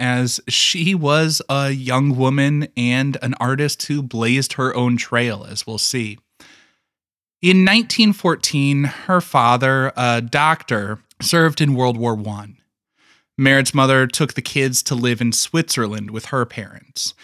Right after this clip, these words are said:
And it was in Switzerland that Oppenheim was exposed to a lot of art. Her family seemed to appreciate the modern art movements in particular, and Merritt was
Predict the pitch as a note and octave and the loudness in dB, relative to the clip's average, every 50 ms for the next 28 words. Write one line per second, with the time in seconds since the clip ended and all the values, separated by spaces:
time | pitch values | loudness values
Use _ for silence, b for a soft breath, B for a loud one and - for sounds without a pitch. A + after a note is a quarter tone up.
0 | B B B B B - E3 D#3+ E3 E3 E3 F#3 - F3+ G3+ G3 - - - A#3+ | B B B B B 0 2 4 4 2 2 2 4 4 4 4 4 2 2 4
1 | B3+ B3 A#3+ - - - G#3+ G#3+ - - - F3+ D3+ C3 A#2+ A2+ A#2 A#2 - - | 4 4 2 0 0 0 0 0 0 0 0 0 2 2 2 2 0 -2 -2 0
2 | C#3 B2+ B2+ B2+ C3 - - C#3 D#3+ F3 - A3+ A3 G3 D#3 G#3+ G#3+ G#3+ G#3 G#3 | 0 2 2 0 0 -2 -2 -2 -2 0 0 0 0 2 2 2 2 2 4 4
3 | G3+ E3+ D3 C#3+ - C#3+ - - - - - B2+ B2+ B2+ B2 - - - - - | 4 2 2 0 -2 -4 -6 -6 -6 -2 0 2 2 2 0 -2 -4 -10 -10 -8
4 | D#3 C#3+ - C3 B2+ B2 A2+ G#2+ G#2 G#2+ G#2+ G#2 G#2 G#2+ - - - - - A2+ | -6 -6 -4 -2 -4 -4 -4 -4 -4 -4 -4 -4 -4 -6 -8 -12 -12 -10 -10 -10
5 | G#2 - _ - G#2+ G#2 G2 - - _ - - - - _ _ _ _ _ _ | -10 -12 _ -10 -10 -10 -10 -12 -16 _ -14 -16 -16 -16 _ _ _ _ _ _
6 | _ _ _ _ _ _ _ _ _ _ _ _ - D3+ E3+ F3+ F3 - F#3+ E3 | _ _ _ _ _ _ _ _ _ _ _ _ 2 4 4 4 4 4 2 2
7 | E3 E3+ F#3 F#3 F#3 F#3 F3+ E3+ - - E3 D#3 D#3+ D#3 - - - D3+ C#3 C#3 | 2 2 2 0 0 0 0 -2 -2 -2 0 0 0 0 -2 -2 -2 -2 0 0
8 | B2+ A#2+ - C3+ B2 A#2 - - A#2+ G#2+ A2 G#2+ - - A#2+ A2+ A2 G#2+ A2 A2 | -2 -2 -2 -2 0 0 0 0 0 0 -2 -4 -6 -4 -4 -2 -2 -2 -2 -2
9 | A#2 A#2+ A#2+ A#2+ B2 B2+ A#2 A2 G#2+ G#2 - G#2 G#2+ G#2+ - G2+ A2+ A2 G2+ - | 0 2 4 4 2 2 0 -2 -2 -4 -4 -6 -6 -6 -4 -4 -6 -6 -6 -6
10 | A#2+ A2 G#2+ - - A#2+ A2+ G#2+ - A#2 - - D3 C#3 C3+ - B2+ A2 G#2 G#2 | -6 -4 -4 -4 -4 -6 -6 -6 -8 -10 -6 -4 -4 -4 -4 -4 -8 -6 -8 -10
11 | G#2+ b b b b b b b b - C3 C#3 C#3 C#3 C#3 C#3 C3+ - - - | -12 b b b b b b b b -2 0 2 2 2 2 0 -2 -4 -6 -4
12 | C3 C3+ D3+ E3 F3+ G3+ G#3 G3+ - - D3 B2+ | -2 0 2 4 4 4 4 2 2 0 -2 -2